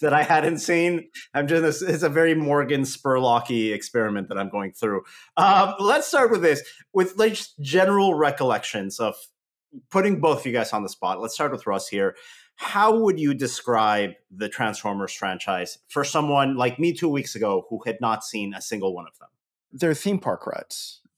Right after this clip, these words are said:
Speaker 2: You know, they're only kind of movies. And, and I think that's by design. Uh, actually, I don't think it's by design. I know it's by design because one of the people who wrote a bunch of the movies told me that a number of years ago.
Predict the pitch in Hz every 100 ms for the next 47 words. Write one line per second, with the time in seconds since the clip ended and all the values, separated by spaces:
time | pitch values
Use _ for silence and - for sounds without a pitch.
0 | _ 143 151 151 143 151 - - 185 190
1 | 190 190 185 170 160 143 127 135 117 90
2 | - - - 147 147 - _ - 139 143
3 | 143 135 - 156 160 165 190 175 - 160
4 | 139 127 135 139 107 - - _ 120 123
5 | 120 110 131 131 143 123 110 160 156 113
6 | - 104 98 101 110 139 180 170 - 95
7 | 92 98 101 110 120 131 123 110 - 117
8 | 139 123 139 120 131 113 117 123 120 117
9 | 107 110 113 127 117 - 160 135 98 92
10 | 85 82 - _ _ - 117 120 117 120
11 | 104 104 95 92 -